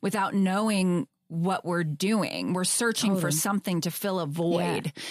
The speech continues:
Speaker 1: right? And so some people do that through love.
Speaker 2: Yeah.
Speaker 1: Right? So that's why they call it love addiction. To me, it's more information. If I'm
Speaker 2: Mm.
Speaker 1: doing these behaviors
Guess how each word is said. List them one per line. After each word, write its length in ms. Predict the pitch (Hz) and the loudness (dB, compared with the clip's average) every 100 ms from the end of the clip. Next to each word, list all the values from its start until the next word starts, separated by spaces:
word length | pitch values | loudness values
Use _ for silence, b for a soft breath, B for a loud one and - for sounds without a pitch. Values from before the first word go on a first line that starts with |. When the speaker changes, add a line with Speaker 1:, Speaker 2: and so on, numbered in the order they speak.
| B B | B B
Speaker 1:
right? 420 | 156 156 151 185 - | -6 -4 -2 -4 -2
And 160 | 190 180 | 0 0
so 240 | 202 180 | 0 0
some 220 | 170 202 | 0 -2
people 240 | - 208 180 | -2 -6 -4
do 160 | 170 | -2
that 160 | 165 156 | -4 -6
through 180 | - 170 | -6 -4
love. 420 | - - - - | -4 -6 -8 -6
Speaker 2:
Yeah. 320 | 202 202 196 156 | -2 0 0 -2
Speaker 1:
Right? 260 | 170 180 - | -2 -4 -4
So 80 | |
that's 200 | 202 208 | -4 -4
why 120 | 214 190 | -4 -2
they 120 | 180 | -4
call 280 | - 180 175 | -4 -4 -2
it 160 | 170 - | -4 -6
love 380 | 170 170 170 - | -6 -4 -4 -6
addiction. 640 | 165 165 185 180 - 143 165 | -6 -4 -6 -4 -4 -4 -4
To 140 | - | 0
me, 520 | 202 269 403 208 196 _ B B B B | 2 2 0 0 -2 _ B B B B
it's 180 | 214 - | -4 0
more 260 | 208 190 _ | 0 0 _
information. 1040 | 208 214 - 165 147 175 - - - - 175 | 0 0 0 -2 0 0 -2 -4 -8 -8 0
If 360 | 185 202 202 | 2 2 2
I'm 200 | 196 190 | 2 2
Speaker 2:
Mm. 40 | 175 | 2
Speaker 1:
doing 340 | 214 240 233 | 2 2 2
these 220 | 196 180 | 2 0
behaviors 1040 | 175 175 165 185 175 196 247 302 294 - | -2 -4 -2 -2 -2 -2 -2 -2 -2 -6